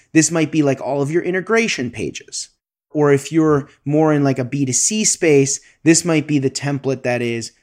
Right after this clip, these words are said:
part of like the programmatic elements on how you can solve for your customer support sections of your site, right? So all the different ways that your customers might ask questions or engage with content, right?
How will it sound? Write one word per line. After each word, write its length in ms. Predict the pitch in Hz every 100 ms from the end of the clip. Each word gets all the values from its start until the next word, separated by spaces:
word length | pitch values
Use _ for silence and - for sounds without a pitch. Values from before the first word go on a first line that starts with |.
| _
part 280 | - 156 143
of 120 | 131
like 320 | 123 123 120 _ _
the 380 | 123 117 113 107 _ _
programmatic 600 | - 165 165 156 143 135 -
elements 680 | 147 180 143 95 110 117 - _ _
on 340 | 135 131 127 - -
how 760 | - 151 147 143 143 139 139 -
you 360 | 131 143 139 127
can 480 | 151 135 123 120 - -
solve 540 | - 185 160 160 160
for 240 | - 139 135
your 300 | 127 123 -
customer 360 | 165 156 147
support 460 | 135 131 - 160 -
sections 420 | 127 - 117 98
of 100 | 113
your 100 | 95
site, 480 | - - - - - _ _ -
right? 280 | 131 123 131
So 100 | 120
all 320 | - 151 160
the 100 | 151
different 300 | 147 147 139
ways 280 | 135 135 131
that 100 | 127
your 220 | 139 127
customers 440 | - 131 139 131
might 220 | 127 135 -
ask 320 | 120 127 -
questions 640 | 123 117 - 127 120 113
or 80 | 104
engage 480 | 117 117 120 117 117
with 160 | 110
content, 580 | - 120 110 107 101 -
right? 320 | 98 104 127